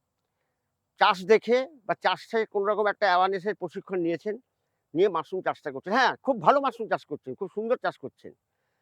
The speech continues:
কিন্তু মাশরুম চাষের পাশাপাশি মাশরুম প্রশিক্ষণ দেওয়াটা কিন্তু অতটা সহজ নয়। আপনি আপ-, আপ-, আমি আপনাদেরকে আরও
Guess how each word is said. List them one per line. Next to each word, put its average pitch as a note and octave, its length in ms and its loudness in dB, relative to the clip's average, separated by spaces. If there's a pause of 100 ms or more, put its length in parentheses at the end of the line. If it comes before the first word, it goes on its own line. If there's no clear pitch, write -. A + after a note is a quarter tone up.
(200)
কিন্তু F#3 200 -4
মাশরুম F3+ 400 -4
চাষের F3 340 -4
পাশাপাশি F#3+ 500 -6
মাশরুম D3+ 360 -8
প্রশিক্ষণ E3 500 -10
দেওয়াটা E3 220 -6
কিন্তু F3 260 -10
অতটা D#3+ 300 -12 (100)
সহজ C#3 220 -8
নয়। - 180 -14 (920)
আপনি G3 200 0
আপ-, F3+ 200 2
আপ-, D#3+ 400 -6
আমি F3 200 0
আপনাদেরকে G3+ 400 0
আরও F#3 320 2